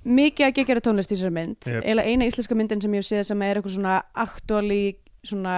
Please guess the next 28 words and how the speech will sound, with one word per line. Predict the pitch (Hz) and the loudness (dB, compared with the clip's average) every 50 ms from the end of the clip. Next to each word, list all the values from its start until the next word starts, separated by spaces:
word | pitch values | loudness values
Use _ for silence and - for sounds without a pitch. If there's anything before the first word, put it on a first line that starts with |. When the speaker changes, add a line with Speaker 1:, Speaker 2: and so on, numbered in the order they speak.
| 180 - - _ _ _ - - | -2 -4 -6 _ _ _ -18 -18
Speaker 1:
kvikmynda | - - - 226 226 226 226 220 - 208 208 202 196 190 - - 196 190 190 190 - - _ _ | -10 -2 0 2 2 2 2 -2 -4 -6 -4 -4 -4 -4 -4 -4 -2 0 0 -2 -4 -6 _ _
tónlist. | - - 226 220 214 196 170 - - - - - - - 139 | -6 -4 -2 -2 -2 -4 -6 -8 -10 -10 -12 -12 -6 -2 0
Speaker 2:
Já, | 127 120 110 | 2 2 0
já. | 107 113 - _ - _ - | -2 -4 -8 _ -20 _ -2
Speaker 1:
Eða | - | -2
þú | 208 202 | -2 -2
veist, | - - | -2 -2
tónlist | 226 247 262 247 - - | 0 2 4 4 4 4
Speaker 2:
Hjálm- | 156 - | 4 2
Speaker 1:
sem | 240 240 233 | 0 0 0
að | - | 0
er | 233 247 233 233 | 0 0 0 0
þess | 233 - 220 | -2 0 0
virði | 233 240 233 233 214 214 | 0 -2 0 -2 0 0
að, | 202 202 - _ - _ | 0 0 -2 _ -10 _
að, | - 208 202 202 - - _ - | -2 0 0 0 -2 -4 _ -8
að | 233 220 - - 185 | -8 -8 -6 -8 -8
svona, | 165 180 233 226 202 185 170 180 - - - - _ _ _ _ _ _ _ - | -6 -2 -2 0 0 0 -2 -4 -6 -12 -20 -20 _ _ _ _ _ _ _ -14
hvað | - - 233 214 208 - | -4 -2 0 0 0 -2
myndum | - 226 220 202 202 208 | -2 -2 -2 -2 -2 -4
að | 202 - | -4 -4
kalla | 208 196 196 185 | -4 -4 -4 0
cinematic | - 247 220 214 214 208 202 - 180 165 - - | 2 2 4 4 4 2 2 0 -2 -4 -4 -6
einhvern | - 165 185 170 170 | -6 -4 -4 -4 -4
veginn? | - - - 101 - - | -4 -4 -6 -8 -4 0
Speaker 2:
Hjálmar | - 143 147 156 160 160 165 | 2 2 4 4 4 4 4
H | 165 | 4
Ragnarsson, | 165 165 135 151 135 - 135 131 131 | 4 2 2 0 0 0 0 0 0